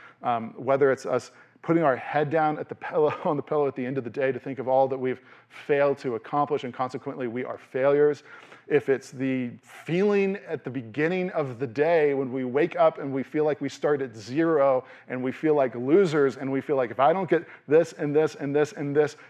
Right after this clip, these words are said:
done, I'm not sure if I'm valuable," far too often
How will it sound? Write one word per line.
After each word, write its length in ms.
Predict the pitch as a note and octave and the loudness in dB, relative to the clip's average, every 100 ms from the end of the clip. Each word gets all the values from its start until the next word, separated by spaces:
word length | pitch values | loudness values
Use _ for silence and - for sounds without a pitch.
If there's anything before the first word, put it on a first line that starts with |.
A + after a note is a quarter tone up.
| - C#3 | -6 2
done, 260 | E3+ D3 - | 2 2 0
I'm 260 | D3 F#3+ F#3+ | 4 4 4
not 200 | F3+ - | 2 2
sure 180 | E3+ | 0
if 160 | E3+ D3 | 0 2
I'm 240 | D3+ C#3 | 0 0
valuable," 1300 | A#2 G#2+ C#3+ F#3 C4 C4 G#3 C3+ B2 G2 C3 F#3+ - _ _ _ _ _ _ _ _ | -6 -2 0 6 6 8 4 4 0 2 2 2 -4 _ _ _ _ _ _ _ _
far 400 | - E3+ F3 F#3+ | -4 2 4 4
too 260 | - G3 D#3 | 0 2 4
often 500 | D#3+ - A2 G#2 | 4 0 -10 -12